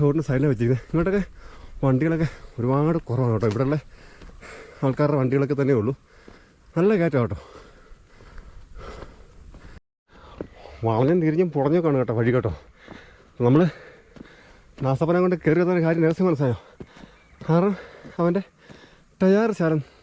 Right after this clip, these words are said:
തീർന്നു, മുട്ടയാണ് ബാഗിലത്തെ കേട്ടോ. പിന്നെ ബ്രേക്കും തീരെ കുറവാണ് കേട്ടോ. അപ്പം ഈ ഇറക്കമൊക്കെ കയറി വരുമ്പോൾ പിടിച്ചാൽ കിട്ടിയില്ലേ അങ്ങ് താഴെ പോകും കേട്ടോ.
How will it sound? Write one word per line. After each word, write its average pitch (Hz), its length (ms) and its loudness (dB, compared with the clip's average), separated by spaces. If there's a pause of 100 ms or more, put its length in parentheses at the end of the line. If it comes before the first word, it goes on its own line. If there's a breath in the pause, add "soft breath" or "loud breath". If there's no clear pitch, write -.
(120)
തീർന്നു, 120 340 2
മുട്ടയാണ് 120 380 0 (680 loud breath)
ബാഗിലത്തെ 147 340 2
കേട്ടോ. 123 140 -2 (280 loud breath)
പിന്നെ 139 180 2 (840 loud breath)
ബ്രേക്കും 135 360 2 (380 loud breath)
തീരെ 127 360 4
കുറവാണ് 143 280 2
കേട്ടോ. 98 140 -6 (600 loud breath)
അപ്പം 143 200 2 (300 loud breath)
ഈ 135 120 2
ഇറക്കമൊക്കെ 165 380 -4
കയറി 165 160 2
വരുമ്പോൾ 165 200 2 (720 loud breath)
പിടിച്ചാൽ 160 300 2 (960 loud breath)
കിട്ടിയില്ലേ 160 380 4
അങ്ങ് 147 160 0
താഴെ 151 220 0
പോകും 120 140 2
കേട്ടോ. 110 160 -2